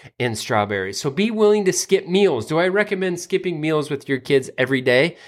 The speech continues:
Absolutely not. Do, do I recommend skipping meals to help them make better nutritional choices and learn that they actually like some of this stuff? Because when you are successful and you limit the snacking, the kids snacking, and you limit,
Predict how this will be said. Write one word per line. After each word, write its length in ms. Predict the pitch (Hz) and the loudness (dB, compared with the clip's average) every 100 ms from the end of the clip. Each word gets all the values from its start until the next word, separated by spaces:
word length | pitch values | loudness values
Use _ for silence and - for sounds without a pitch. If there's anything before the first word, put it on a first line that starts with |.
| - - | -20 -6
Absolutely 640 | 135 160 - 156 160 147 | -4 -2 -2 0 0 2
not. 320 | 143 156 107 120 | 2 2 0 -6
Do, 60 | |
do 220 | 131 135 | -4 2
I 100 | 139 | 2
recommend 640 | 135 147 147 147 147 143 139 | 4 0 -2 0 0 0 -4
skipping 400 | - 143 147 135 | -2 -2 -2 0
meals 380 | 135 151 190 190 | 2 4 2 0
to 140 | 107 | -6
help 200 | 127 135 | -4 -4
them 220 | 139 127 | -4 -2
make 260 | 123 135 - | 0 0 -2
better 240 | 127 135 | -2 -2
nutritional 640 | 127 120 - 139 139 127 110 | -2 -4 -4 -6 -4 -4 -2
choices 480 | - 143 156 180 | 2 2 2 -2
and 300 | 160 131 127 | 0 -2 0
learn 480 | 156 269 254 190 190 - - | 2 4 4 2 0 -8 -6
that 160 | 170 170 | -4 2
they 140 | 202 | 2
actually 400 | 185 190 202 175 | 2 -2 2 2
like 200 | 156 190 | 2 -2
some 160 | 190 233 | -2 -4
of 80 | |
this 140 | 240 233 | -2 -2
stuff? 320 | - 226 233 | 0 0 0
Because 380 | 185 185 185 - - - | -2 0 -2 -6 -18 -4
when 120 | 165 | 0
you 120 | 180 170 | 2 4
are 160 | 214 | 2
successful 800 | 247 277 - 220 180 - 156 202 - - - | 0 -6 0 0 0 0 0 0 -6 -16 -4
and 160 | 147 | 0
you 260 | 170 170 160 | 2 0 0
limit 400 | 151 147 180 254 | -6 0 0 0
the 60 | 233 | -4
snacking, 580 | 220 208 165 135 143 170 | -4 2 2 2 0 0
the 80 | 143 | 0
kids 360 | - 185 - | 2 0 0
snacking, 480 | 139 117 113 139 139 | -2 -2 -2 -4 -4
and 140 | 147 | -4
you 100 | 160 | -4
limit, 400 | 156 175 247 220 | -2 -2 -2 -6